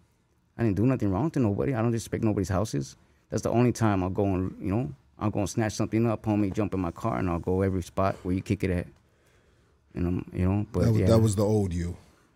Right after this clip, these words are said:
Speaker 1: Yeah.
Speaker 2: We got
Speaker 1: And,
Speaker 2: the, we got the new Rudy right
Speaker 1: yeah,
Speaker 2: here. You know
Speaker 1: and,
Speaker 2: what I mean?
Speaker 1: and
Speaker 2: And
Speaker 1: they, you know, they bring that out of me, dog, like, a couple months ago, and I don't wanna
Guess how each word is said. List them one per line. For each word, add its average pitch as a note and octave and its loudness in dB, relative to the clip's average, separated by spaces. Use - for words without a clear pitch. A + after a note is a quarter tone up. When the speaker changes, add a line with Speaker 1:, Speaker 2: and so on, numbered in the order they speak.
Speaker 1:
Yeah. F2+ 2
Speaker 2:
We G2 -4
got G#2 2
Speaker 1:
And, G2+ 2
Speaker 2:
the, F#2+ -4
we A2+ 4
got A2+ 4
the G#2+ 0
new B2 6
Rudy F#2+ 4
right F2+ 2
Speaker 1:
yeah, G2 6
Speaker 2:
here. F#2+ 6
You F#2 -2
know F#2 4
Speaker 1:
and, G2 6
Speaker 2:
what G#2+ 6
I A#2 4
mean? B2 2
Speaker 1:
and G#2 -6
Speaker 2:
And F2+ 2
Speaker 1:
they, F#2 2
you - -4
know, G#2+ 0
they G#2 2
bring G#2+ 4
that G#2 6
out G#2+ 6
of G2+ 6
me, F#2+ 4
dog, G2 2
like, F#2+ -2
a - -6
couple F#2+ -2
months F#2+ 0
ago, F2 0
and F2 0
I F#2 2
don't F2 0
wanna F2 -2